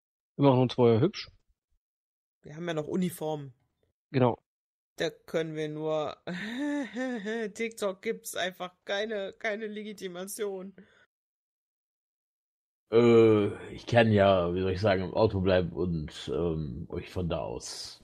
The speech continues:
Speaker 1: Hallo, das ist
Speaker 3: unterstützen.
Speaker 1: hier quasi Papa-Tag auf der Arbeit.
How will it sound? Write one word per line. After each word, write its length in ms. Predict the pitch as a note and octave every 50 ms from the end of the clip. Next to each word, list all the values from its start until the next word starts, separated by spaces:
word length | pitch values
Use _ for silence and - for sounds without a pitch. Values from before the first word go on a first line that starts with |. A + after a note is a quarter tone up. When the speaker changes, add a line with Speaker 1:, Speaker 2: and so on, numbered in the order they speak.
| - -
Speaker 1:
Hallo, 240 | - - D3 D#3+ D#3+
das 140 | D3+ C#3 A#2+
ist 40 | C#3
Speaker 3:
unterstützen. 280 | C3+ - - - - D#3+
Speaker 1:
hier 420 | D3+ D#3 D#3 D#3 D3+ D3+ D3+ D3
quasi 560 | - - - C3 B2+ B2+ B2+ B2 C3+ C#3+ C3+ -
Papa-Tag 840 | - - E3+ - C#3+ C3 B2+ - - C3+ B2+ B2+ B2+ C3+ - - _ _ _ _ _
auf 60 | _
der 100 | - D3
Arbeit. 560 | D3+ D3+ C#3+ C3 B2+ A#2+ A#2 A#2+ A#2+ B2 -